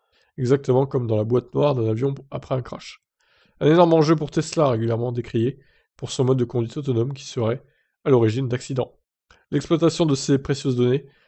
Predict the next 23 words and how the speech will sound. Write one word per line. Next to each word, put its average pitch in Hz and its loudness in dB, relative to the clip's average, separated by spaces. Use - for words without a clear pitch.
permet 151 2
aux 143 4
ingénieurs 131 2
de 117 2
Tesla 131 -4
de 135 -2
tester 147 -4
des 143 2
scénarios 160 0
les, 147 0
parmi 139 -2
les 147 0
plus 131 -8
courants. 117 0
Pas 147 4
tous, 202 -2
puisque 127 2
chaque 147 -4
collision 127 0
est - 0
différente, 123 -8
explique - -12
Dan, 123 0